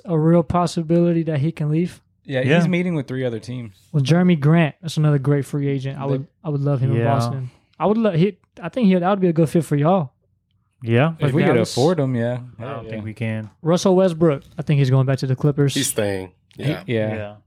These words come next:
Speaker 2: he should.
Speaker 1: D'Lo, it's been talks that he's going back.
Speaker 2: Yeah.
Speaker 3: Yeah. I think, uh, like,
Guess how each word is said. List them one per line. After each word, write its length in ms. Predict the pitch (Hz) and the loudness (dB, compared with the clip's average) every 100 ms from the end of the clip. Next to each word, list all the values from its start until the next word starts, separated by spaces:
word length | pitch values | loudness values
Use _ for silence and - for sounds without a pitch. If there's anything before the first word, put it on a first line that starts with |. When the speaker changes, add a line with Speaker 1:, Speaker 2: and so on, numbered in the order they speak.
| _ - | _ -8
Speaker 2:
he 140 | 127 | -6
should. 380 | 117 110 101 101 _ _ - | -6 -10 -12 -14 _ _ -10
Speaker 1:
D'Lo, 580 | 143 165 185 185 180 175 - | 0 4 4 4 2 0 -4
it's 100 | - | -2
been 160 | 156 | -2
talks 220 | 143 147 131 | 2 2 4
that 60 | |
he's 160 | 135 135 | 2 4
going 200 | 139 135 | 2 2
back. 260 | 139 139 135 | 2 0 0
Speaker 2:
Yeah. 360 | 117 110 107 98 _ | 2 2 0 -6 _
Speaker 3:
Yeah. 260 | 120 117 110 | -8 -8 -6
I 100 | 165 | -2
think, 180 | 196 247 | 0 2
uh, 140 | 202 - | 0 0
like, 360 | 151 143 127 | 0 0 0